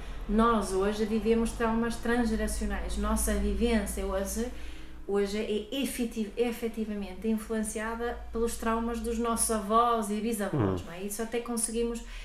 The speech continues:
Speaker 1: isso está a ser cada vez mais estudado, está a ser cada vez mais divulgado essa,
Speaker 2: Hum.
Speaker 1: essa, hum, eh, essa, essa, essa verdade.
Speaker 2: Uhum.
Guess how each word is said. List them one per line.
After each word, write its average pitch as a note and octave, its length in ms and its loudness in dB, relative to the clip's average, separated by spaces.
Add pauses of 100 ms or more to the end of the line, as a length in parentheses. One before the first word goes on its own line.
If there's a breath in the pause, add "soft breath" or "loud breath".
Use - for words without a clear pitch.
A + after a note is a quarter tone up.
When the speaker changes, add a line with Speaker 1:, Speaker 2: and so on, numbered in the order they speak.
(160 loud breath)
Speaker 1:
isso G#3 100 -4
está G3 140 -4
a - 20 -4
ser G3 180 -6
cada G3+ 220 -4
vez G3+ 220 -4
mais G3+ 180 -4
estudado, A#3 460 -4
está G#3+ 160 -8
a - 20 -6
ser G3 220 -8
cada G3 240 -6
vez G3 180 -6
mais G3 440 -6 (280 loud breath)
divulgado G#3 800 0
essa, G3 360 -2
Speaker 2:
Hum. C3 160 0 (100)
Speaker 1:
essa, F#3+ 420 -6 (880 loud breath)
hum, F3 520 -12 (200)
eh, F3+ 400 -14
essa, F#3 300 -6 (480)
essa, - 340 -8 (160)
essa F3 220 -4
verdade. A3 460 2 (140)
Speaker 2:
Uhum. G#2+ 260 4